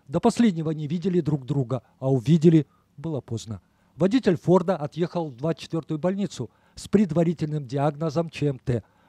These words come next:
а водитель внедорожника Б М В тридцать шестую с черепно-мозговой травмой и ушибом спины. Как сообщили в комментариях городскому порталу в Г Б Д Д, "Форд Мондео" ехал по улице Ткачей в сторону Машинной и, совершая поворот налево,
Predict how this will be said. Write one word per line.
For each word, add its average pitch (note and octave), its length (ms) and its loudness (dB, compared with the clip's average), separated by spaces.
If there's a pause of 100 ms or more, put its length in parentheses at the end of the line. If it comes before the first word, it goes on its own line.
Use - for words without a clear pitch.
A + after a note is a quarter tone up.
а C3 100 -2
водитель E3+ 440 2 (200)
внедорожника D3+ 680 -2
Б D3 180 -2
М C#3+ 140 -4
В C#3 180 -2 (220)
тридцать A#3 220 -8
шестую C3+ 500 -4 (300)
с - 60 -20
черепно-мозговой D#3+ 840 0
травмой G3 520 0
и D#3+ 80 -2
ушибом D3 440 0
спины. C#3+ 440 -6 (340)
Как C4 160 0
сообщили F3+ 460 -2
в - 80 -20
комментариях D#3 560 -6
городскому D3+ 480 -4
порталу E3+ 540 0 (240)
в B2+ 120 -12
Г E3 140 4
Б D3 100 0
Д D3+ 140 2
Д, C#3+ 200 0 (260)
"Форд - 260 2
Мондео" D#3+ 440 0
ехал F3+ 380 -4
по - 120 -12
улице D3+ 380 -10
Ткачей A3 480 0
в - 60 -2
сторону C3 360 -6
Машинной D#3+ 520 -6 (420)
и, A3 80 -6
совершая G3+ 480 2
поворот E3+ 440 0
налево, E3 440 0